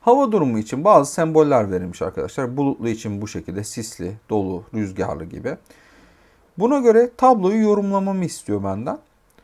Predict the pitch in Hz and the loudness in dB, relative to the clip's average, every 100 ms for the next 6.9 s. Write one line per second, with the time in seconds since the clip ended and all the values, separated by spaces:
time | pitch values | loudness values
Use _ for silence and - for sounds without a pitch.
0 | _ _ _ - 233 262 269 294 269 254 | _ _ _ 0 4 4 4 0 2 0
1 | 247 254 220 208 180 135 - 95 - - | 2 4 6 6 4 0 0 -2 -4 -2
2 | 240 311 240 220 185 196 208 214 214 208 | 0 0 0 0 -2 -2 2 4 4 2
3 | 196 127 117 110 98 - 92 90 101 139 | 2 0 2 -4 -4 -4 -6 -4 -4 -4
4 | 147 180 185 202 196 202 190 190 208 202 | 2 2 2 -2 -2 0 0 0 2 2
5 | - 180 - 165 120 104 104 - 156 139 | 0 -2 -2 -4 -2 -4 -4 -6 -6 -4
6 | 113 104 95 90 - 87 82 113 147 | -4 0 0 0 -4 -6 -6 -4 -6